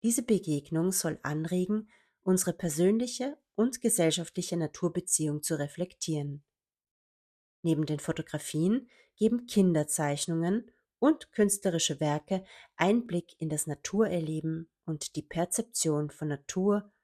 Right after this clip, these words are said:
von Kindern und KünstlerInnen.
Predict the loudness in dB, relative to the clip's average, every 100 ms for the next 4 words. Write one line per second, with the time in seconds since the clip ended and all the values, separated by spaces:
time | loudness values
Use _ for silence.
0 | _ _ _ -4 -4 0 2 4 2 -4
1 | -10 _ _ _ -8 -2 0 0 0 0
2 | -2 -2 -4 -8